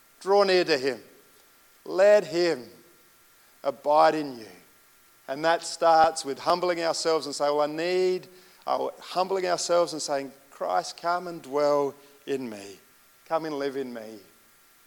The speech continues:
Give birth in me." But also so, for us to also say, "Okay, God, I've got, I'm expecting more. I'm an ordinary person, but I'm expecting you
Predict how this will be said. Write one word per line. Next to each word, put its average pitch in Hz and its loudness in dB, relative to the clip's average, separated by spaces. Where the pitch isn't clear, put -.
Give 160 -10
birth 156 -2
in 156 -8
me." 110 -12
But 175 -6
also 185 0
so, 160 -6
for - -10
us - -6
to 156 -6
also 160 -4
say, 135 -2
"Okay, 147 -4
God, 160 -2
I've 175 2
got, 156 0
I'm 180 -6
expecting 170 -6
more. 135 -4
I'm 143 -10
an 143 -2
ordinary 165 4
person, 143 -4
but 127 -12
I'm 127 -10
expecting 139 -10
you 131 -8